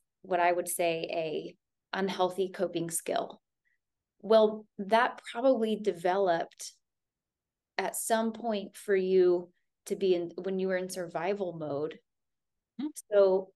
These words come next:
Speaker 1: it served a purpose, right?
Speaker 2: Yes.
Speaker 1: Um,
Speaker 2: Yes.
Speaker 1: so I, I feel like that's so good. Sorry, that was a tangent, but <laughs>
Speaker 2: No, I love it. And again, yeah, which again, we haven't even gotten into kind of the,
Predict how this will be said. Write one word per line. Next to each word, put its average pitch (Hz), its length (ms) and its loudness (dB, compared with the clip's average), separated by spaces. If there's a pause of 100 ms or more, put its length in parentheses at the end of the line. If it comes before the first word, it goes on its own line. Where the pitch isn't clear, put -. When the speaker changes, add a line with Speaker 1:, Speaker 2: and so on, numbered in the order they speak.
(120)
Speaker 1:
it 226 180 2
served 294 420 -2
a 226 40 -8
purpose, 214 880 -6 (320)
right? 220 420 4
Speaker 2:
Yes. 208 140 -2
Speaker 1:
Um, - 60 -18 (480)
Speaker 2:
Yes. 214 580 4 (380)
Speaker 1:
so 226 220 6
I, 220 340 6
I 220 160 0
feel 220 180 -2
like 190 220 0
that's 175 300 -6
so 165 360 -6
good. 165 240 -4
Sorry, 190 200 4
that 185 120 4
was 190 120 4
a 185 60 -2
tangent, 196 640 0
but - 180 4 (100)
<laughs> - 80 -12
Speaker 2:
No, 262 680 8
I 247 160 8
love 262 340 8
it. 247 180 8
And 226 200 4
again, 247 400 4
yeah, 285 280 6
which 240 260 2
again, 240 280 2
we 240 100 0
haven't 247 280 -2
even 220 240 -4
gotten 190 260 -2
into 214 460 -4
kind 202 200 -4
of 175 120 -2
the, 170 260 4